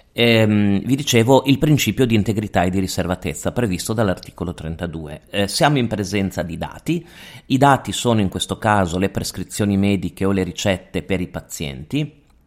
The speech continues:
L'articolo trentadue, mm, prevede come principio,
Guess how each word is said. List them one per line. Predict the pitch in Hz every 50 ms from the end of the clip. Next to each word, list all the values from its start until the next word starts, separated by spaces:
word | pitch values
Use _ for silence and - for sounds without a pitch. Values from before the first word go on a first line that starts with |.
| _ _ _ _ _ _ _ _ _ _ -
L'articolo | 107 107 - - 143 - - 95
trentadue, | 92 - 110 104 - 147 131 120 123 139 147 147 - - -
mm, | - 104 98 95 92 87
prevede | 85 - 147 139 113 92 95 127 151
come | - - 92 82
principio, | - - 80 90 - - 113 - - 90 87 85